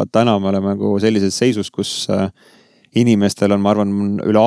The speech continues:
aegade kõige paremad võimalused seda palga-, või inflatsiooni endale läbi palgakasvuga kompenseerida. Tõesti, et kui nüüd siin eelmise aasta lõpus, äh, noh, numbreid veel ei ole, aga tõenäoliselt siis, äh, jõudsime selle olukorrani, kus see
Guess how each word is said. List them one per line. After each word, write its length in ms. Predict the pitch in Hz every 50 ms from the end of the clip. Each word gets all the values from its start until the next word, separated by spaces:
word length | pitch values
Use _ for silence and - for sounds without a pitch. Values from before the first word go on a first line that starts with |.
| 131 127
aegade 260 | 117 107 110 95 98
kõige 240 | - 110 98 110 -
paremad 320 | - - 120 104 101 98
võimalused 560 | 101 117 127 131 120 107 98 98 92 95 87
seda 380 | - 101 98 101 98 98 98 95
palga-, 300 | - 120 123 117 110 - -
või 160 | - 110 107 - 110 110
inflatsiooni 480 | 98 107 98 - 139 135 117 104 101
endale 240 | 98 104 104 104 101
läbi 180 | 101 - 104 -
palgakasvuga 720 | - 120 139 127 107 98 101 101 - 107 101 95 98 -
kompenseerida. 720 | 104 104 98 - 98 98 - 139 131 110 90 - - 82 - _ _ _ - - - _ _ _ _ _ _ _ _ _ _ -
Tõesti, 240 | - 113 98 - 104
et 80 | -
kui 160 | - - 101 104
nüüd 160 | 101 95 -
siin 160 | 107 104 107
eelmise 320 | 120 127 120 107 101 101
aasta 160 | 104 98 - 110 117
lõpus, 380 | - - - - 104 98 - - - 101
äh, 160 | 98 98 98 98 104 107 - -
noh, 160 | - 101 95
numbreid 400 | 98 117 123 113 95 104 101 -
veel 160 | 104 101 101
ei 80 | 107 147
ole, 160 | 170 147 110 98 95
aga 160 | 95 101 98
tõenäoliselt 720 | - - 120 113 107 104 101 101 98 98 - 101 87 -
siis, 240 | - 101 - - - - 101
äh, 140 | 98 101 110
jõudsime 320 | 113 - - - 107 101 98
selle 140 | 117 113
olukorrani, 560 | 113 120 120 113 98 104 104 101 98 98 101 95
kus 240 | - 98 - - - 95
see 100 | 95